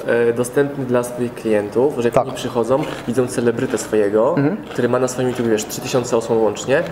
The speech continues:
Speaker 1: ale oni to obejrzeli, bo gdzieś coś tam mi się pokazało w internecie jako rekomendowane, YouTube skojarzył, że oni tutaj byli, więc im ten film podesłał i oni przychodzą jako, e, twoi goście, żeby nawet ciebie zobaczyć.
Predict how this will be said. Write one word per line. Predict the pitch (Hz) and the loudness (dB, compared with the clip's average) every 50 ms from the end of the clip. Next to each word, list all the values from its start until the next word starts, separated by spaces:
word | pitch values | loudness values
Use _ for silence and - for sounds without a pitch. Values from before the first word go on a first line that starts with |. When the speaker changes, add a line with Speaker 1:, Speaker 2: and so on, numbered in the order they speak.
| - - - - | -10 -10 -4 0
Speaker 1:
ale | 117 120 - - | 0 0 0 0
oni | - 139 147 143 | 0 0 0 0
to | 139 - - | -2 -2 -2
obejrzeli, | - 127 110 110 117 120 113 110 113 104 104 110 135 160 - - 120 | -2 -2 0 2 0 0 2 0 0 0 2 0 0 0 0 -2 -2
bo | 117 120 | -2 -2
gdzieś | 113 117 113 | -4 -4 -6
coś | - 147 139 - | -4 -4 -4 -2
tam | - 135 127 123 | -2 -4 -2 -2
mi | 123 | -6
się | - - 127 | -4 -6 -6
pokazało | - - - - 117 110 120 113 113 | -6 -6 -4 -4 -2 0 2 2 2
w | 110 113 | 0 -2
internecie | 107 - - 113 117 117 - - 120 107 - - - - - | -6 -4 -4 -2 -2 -2 0 0 0 0 -2 -4 -12 -6 -6
jako | 117 - - 120 | -6 0 2 2
rekomendowane, | 120 113 - 123 120 120 120 117 120 113 110 113 107 110 117 127 139 | 2 2 0 0 0 0 2 2 2 2 2 2 0 2 2 2 2
YouTube | 139 135 135 135 139 120 - | 2 0 -2 -4 -4 -6 -6
skojarzył, | - - 135 120 120 120 123 117 | -6 -2 0 2 2 2 0 0
że | 110 113 | 2 2
oni | 113 113 110 | 0 0 0
tutaj | - 117 110 | 0 0 0
byli, | 107 107 113 127 135 147 135 | 2 2 2 2 2 2 0
więc | 131 127 - | 0 -2 -2
im | 127 113 | -6 -6
ten | 117 117 113 | -6 -8 -8
film | - 123 110 | -6 -8 -4
podesłał | - 117 107 98 - - 113 123 151 185 - - - - - - - - - | -2 0 2 2 0 2 2 2 2 2 0 -4 -10 -10 -12 -14 -14 -12 -4
i | - 120 | 0 2
oni | 123 139 151 143 | 2 2 2 -2
przychodzą | - - 147 131 143 135 | -4 -4 -2 0 0 0
jako, | 131 131 - 131 127 127 127 123 - - - - - - - - | 0 0 2 2 4 4 2 0 -2 -8 -12 -14 -14 -14 -2 2
e, | 117 113 113 110 | 2 4 4 4
twoi | 110 - - 147 143 139 139 135 | 2 0 0 0 0 2 0 2
goście, | - 143 135 131 - - - 156 | 2 2 2 2 0 -4 -4 -4
żeby | 139 135 131 139 | -4 -2 -2 0
nawet | 135 135 135 135 - - | 0 0 -2 -4 -8 -4
ciebie | - 139 135 131 | -4 -2 -2 0
zobaczyć. | 120 131 120 110 95 95 95 - | 0 2 2 2 0 0 -2 -6